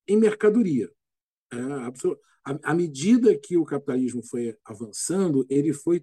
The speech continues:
tornando novas áreas. Você pegar lá o, o Polanyi, lá nos anos quarenta, ele tá lá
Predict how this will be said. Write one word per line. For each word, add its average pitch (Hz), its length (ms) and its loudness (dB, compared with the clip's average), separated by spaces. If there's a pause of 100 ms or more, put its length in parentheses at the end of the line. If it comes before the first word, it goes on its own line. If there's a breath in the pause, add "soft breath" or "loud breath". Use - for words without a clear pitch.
tornando 185 800 0
novas 170 640 -2
áreas. 147 340 -4
Você 143 80 -12
pegar 151 280 -6
lá 151 120 -2
o, 131 220 -2 (400)
o 127 60 -16
Polanyi, 147 640 2
lá 135 180 -2
nos 123 220 -6
anos 123 320 -8
quarenta, 139 600 -2
ele 123 120 -4
tá 160 160 -6
lá 170 180 -4